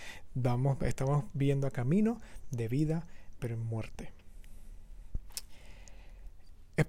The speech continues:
o muertos en vida. Es por eso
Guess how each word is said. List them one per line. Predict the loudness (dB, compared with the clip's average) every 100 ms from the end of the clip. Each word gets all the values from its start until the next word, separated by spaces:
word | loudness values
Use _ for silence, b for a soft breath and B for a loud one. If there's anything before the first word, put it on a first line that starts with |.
| 4
o | 6
muertos | 10 10 10 6 6 2
en | 2 4
vida. | 4 2 -2 -6 -4 B B B B -4 8
Es | 8
por | 10 8
eso | 8 8 4